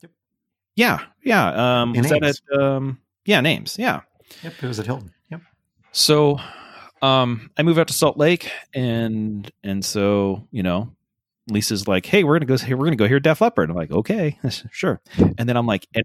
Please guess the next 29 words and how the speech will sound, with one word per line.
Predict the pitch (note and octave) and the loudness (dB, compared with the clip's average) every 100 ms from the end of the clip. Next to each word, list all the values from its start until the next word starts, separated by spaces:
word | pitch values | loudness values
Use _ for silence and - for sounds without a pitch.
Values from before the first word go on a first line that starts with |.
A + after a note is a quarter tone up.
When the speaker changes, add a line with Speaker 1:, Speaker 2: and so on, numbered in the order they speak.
| - | 0
Speaker 2:
we're | G#3 G#3 | 0 2
also | G3+ D#3 | 2 2
gonna | A2 G2+ | 2 0
go | G#2 A2+ | 2 0
hear | C3+ C#3 | 0 -4
James | - G#2 C3 C#3 | -2 0 0 -2
Taylor." | - C#3 A#2 C#2 C#2+ | 0 2 2 -2 -8
<laughs> | - - - - - - _ _ _ C3+ | -12 -16 -20 -20 -20 -20 _ _ _ 0
By | D#3 | 4
the | D3 | 4
way, | C3 F2 - - - _ | 4 2 -4 -20 -20 _
if | C3+ B2 | -4 0
your | A#3+ | 4
musical | G#3 F3+ F#3 C#3+ A2+ | 4 4 2 2 0
interests | A#2 - G2+ - | -2 -2 -2 -2
include | G2+ - A#2 G2+ _ | -2 0 0 0 _
Def | C#3 B2 - | -2 -2 -2
Leppard, | A2 - F2 D#3 | -2 0 -2 0
they | G#2 | 0
normally | G2+ A2 B2+ C#3 D3 B2+ | 0 0 2 2 2 -2
don't | A2+ A#2 A2 - | 0 0 0 -4
include | G2 - F#2+ F2 | -10 -6 -4 -4
James | E2+ D#2+ D#2 | -2 -4 -4
Taylor. | D#2 B1 - - C3 | -8 -10 -10 -4 0
Let's | C3+ | 2
just, | - C3+ - - | 2 0 -2 -2
like, | A#2+ - | -2 0
those | C#3 D3 | 2 4
are | D3 C3 A2+ | 4 2 0